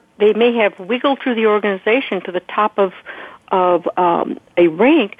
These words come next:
but they don't have either the expertise or the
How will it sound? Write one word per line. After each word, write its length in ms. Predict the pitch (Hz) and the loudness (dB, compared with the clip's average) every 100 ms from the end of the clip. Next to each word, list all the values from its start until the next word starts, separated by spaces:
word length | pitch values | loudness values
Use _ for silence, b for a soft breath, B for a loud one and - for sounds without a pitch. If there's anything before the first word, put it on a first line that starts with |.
| B B | B B
but 140 | 233 | -2
they 80 | 247 | 0
don't 200 | 240 277 | 2 2
have 320 | 254 226 208 185 _ _ - | 0 0 0 -2 _ _ -4
either 340 | 254 320 254 | 0 0 0
the 120 | 196 - | -4 -4
expertise 680 | 214 - 196 - - 226 196 - - | -4 -4 -8 -6 -4 -4 -4 -8 -6
or 120 | 185 | -6
the 60 | - | -6